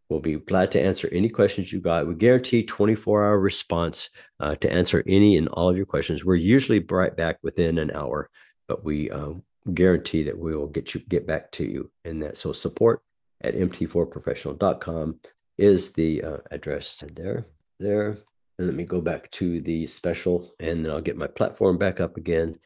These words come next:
And now we have one minute left. I think we'll answer, take as many questions. Is this a dax thirty platform? Uh, is the dax thirty in this platform? Um, yes, it is.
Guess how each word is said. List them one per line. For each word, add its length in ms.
And 160
now 360
we 200
have 220
one 380
minute 360
left. 280
I 60
think 260
we'll 360
answer, 460
take 160
as 140
many 280
questions. 540
Is 160
this 180
a 80
dax 500
thirty 340
platform? 720
Uh, 260
is 220
the 100
dax 380
thirty 340
in 120
this 120
platform? 560
Um, 220
yes, 300
it 80
is. 320